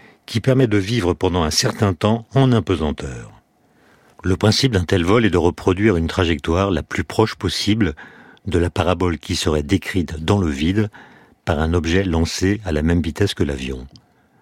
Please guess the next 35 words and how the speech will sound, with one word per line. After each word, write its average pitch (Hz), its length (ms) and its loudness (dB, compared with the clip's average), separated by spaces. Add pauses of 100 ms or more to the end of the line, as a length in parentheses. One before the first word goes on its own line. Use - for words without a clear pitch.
(720)
L'avion 90 340 2
vole 85 300 2
tout - 180 -2
d'abord 85 360 2
à 76 80 0
une 78 80 0
altitude 78 460 -4
de 73 100 -6
six - 180 0
mille 76 180 2
mètres 85 340 0
à - 20 -4
vitesse 71 320 -4
constante, 87 600 -4 (600)
puis 110 180 -2
se - 140 0
cabre 87 460 0
et 71 60 -4
s'incline 92 540 0
de 78 100 -2
plus 95 260 -2
en 85 80 2
plus 101 280 -4
vers 80 140 0
le 73 100 -2
haut. 69 240 -4 (1040)
Lorsque - 260 0
l'angle 92 360 4
atteint 82 340 0
quarante-sept 98 520 0
degrés 85 260 2
par 73 200 -4
rapport 71 260 -2
à 71 40 -2
l'horizontale, 71 720 -2